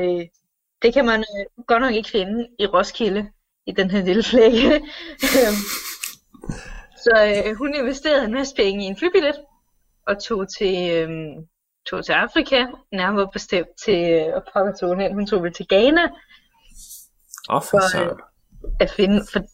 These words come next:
Speaker 1: der er elefanter, ikke? <laughs> Håber jeg. For at finde nogle elefanter.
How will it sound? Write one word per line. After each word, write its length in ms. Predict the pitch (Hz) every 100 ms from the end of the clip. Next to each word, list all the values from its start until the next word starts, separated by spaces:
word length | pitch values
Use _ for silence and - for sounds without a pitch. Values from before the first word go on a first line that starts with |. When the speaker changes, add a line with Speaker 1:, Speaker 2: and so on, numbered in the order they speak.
| -
Speaker 1:
der 80 | 185
er 180 | 208 196 -
elefanter, 580 | 170 175 - 196 208 254 - -
ikke? 140 | 392 - 719 - 330
<laughs> 380 | - - _ -
Håber 220 | 302 294
jeg. 160 | 320 - - 480 480 415 339 _ _ _ _ _
For 60 | -
at 200 | 226 202
finde 200 | 208 202
nogle 220 | 214 190
elefanter. 400 | 180 170 180 -